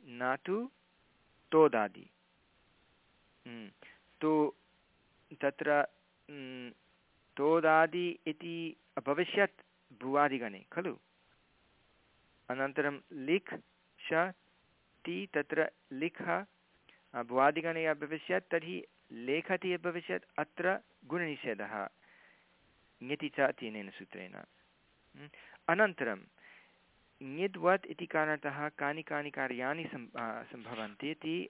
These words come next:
अस्माभिः दृष्टं। सम्प्रसारणं, सम्प्रसारणं दिवादिगणे अपि आसीत्, अत्रापि भवति, यतोहि, अ, अपित् ङिद्वत् इति एव।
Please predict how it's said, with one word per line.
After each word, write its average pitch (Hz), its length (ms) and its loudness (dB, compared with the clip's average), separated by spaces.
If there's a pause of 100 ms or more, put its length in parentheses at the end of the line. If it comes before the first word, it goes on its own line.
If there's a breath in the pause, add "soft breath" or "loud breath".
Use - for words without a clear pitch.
(120)
अस्माभिः 139 460 -6
दृष्टं। 139 380 -6
सम्प्रसारणं, 135 1120 -2 (1200 loud breath)
सम्प्रसारणं 147 640 -2
दिवादिगणे 151 720 0
अपि 151 200 0
आसीत्, 143 520 -2
अत्रापि 139 480 2
भवति, 110 480 -6 (460)
यतोहि, 139 520 -6 (800 soft breath)
अ, 120 300 -4 (160)
अपित् 131 300 -4 (640)
ङिद्वत् 113 500 -4
इति 98 220 -10
एव। 95 140 -12